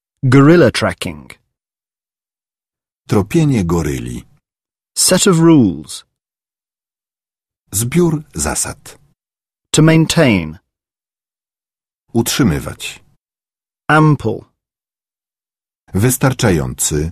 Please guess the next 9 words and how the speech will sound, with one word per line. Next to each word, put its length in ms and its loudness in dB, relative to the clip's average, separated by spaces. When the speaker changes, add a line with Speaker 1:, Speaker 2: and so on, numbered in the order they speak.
Speaker 2:
obfity. 640 -6
Speaker 1:
To 120 0
load 340 4
up. 320 0
Speaker 2:
Załadować, 960 -2
zapakować. 880 -6
Speaker 1:
Ranger. 680 2
Speaker 2:
Strażnik 720 -2
parku. 540 -8